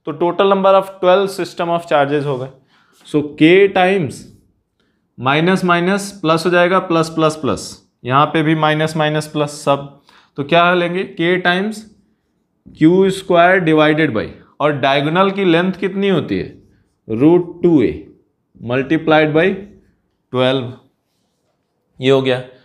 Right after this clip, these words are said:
अभी भी कुछ बचा हुआ है, एक क्यूब में एक डायगोनल ऐसा भी होता है, for example एक रूम है, तो एक ये नीचे वाला डायगोनल नीचे वाले कॉर्नर से लेके वो ऊपर वाले कॉर्नर तक एक डायगोनल ऐसा भी होता है। मतलब इस कॉर्नर से यहाँ हम मेजर करें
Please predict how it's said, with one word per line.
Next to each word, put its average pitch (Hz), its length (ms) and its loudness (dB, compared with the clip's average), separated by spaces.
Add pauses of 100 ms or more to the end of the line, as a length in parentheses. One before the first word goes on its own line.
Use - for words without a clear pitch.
(360)
अभी 180 300 2
भी 254 120 -2
कुछ 240 220 -6
बचा 180 260 0
हुआ 107 220 -2
है, 90 120 -18 (920)
एक 220 440 4
क्यूब 262 340 -2 (120)
में 156 540 -8 (320)
एक 208 260 4
डायगोनल 208 420 4
ऐसा 190 240 2
भी 170 80 0
होता 139 180 -2
है, 127 100 -2
for 165 120 2
example 170 360 2
एक 180 200 0
रूम 151 280 -4
है, - 80 -12 (560)
तो 147 40 -8
एक 190 300 2
ये 202 140 2
नीचे 175 320 -2
वाला 196 240 4
डायगोनल 196 440 0 (280)
नीचे 165 340 -4
वाले 196 300 4
कॉर्नर 180 380 2
से 190 140 -4
लेके 196 280 2
वो 190 220 6 (100)
ऊपर 175 280 0
वाले 143 240 4
कॉर्नर 107 360 -4 (100)
तक - 120 -20 (160)
एक 170 180 -4
डायगोनल 165 420 2
ऐसा 131 220 2
भी 117 100 -4
होता 82 220 -10
है। - 60 -20 (580)
मतलब 160 260 2
इस 196 240 0
कॉर्नर 185 400 2
से 180 220 -2
यहाँ 170 240 0
हम 180 120 0
मेजर 160 340 0
करें 165 260 -2